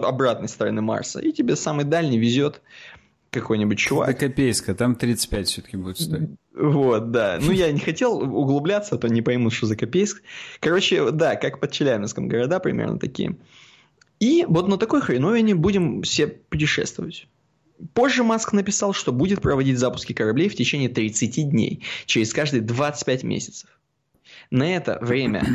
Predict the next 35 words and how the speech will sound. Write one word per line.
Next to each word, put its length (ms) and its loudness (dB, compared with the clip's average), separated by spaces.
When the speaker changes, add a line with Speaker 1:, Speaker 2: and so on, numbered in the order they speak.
Speaker 1:
<clears throat> 40 -8
орбиты 440 0
Марса 360 0
и 20 0
Земли 220 0
совпадают. 840 -4
Я 140 0
не 60 0
знаю, 960 0
э, 100 -20
а, 260 0
и 220 0
это, 260 0
наверное, 320 0
как-то 220 -2
очень 300 2
хорошо 380 0
складывается. 1080 0
Из-за 240 4
этого 200 2
очень 160 0
хорошо 260 0
Speaker 2:
Я 100 2
Speaker 1:
лететь. 200 2
Speaker 2:
думаю, 200 4
тупо 280 -2
расстояние 720 2
меньше 580 2
и 80 -4
как-то 340 -4
именно, 560 2
ну, 240 0
Speaker 1:
Дешевле. 420 0
Понятно. 240 0
Speaker 2:
рассчитано. 220 -8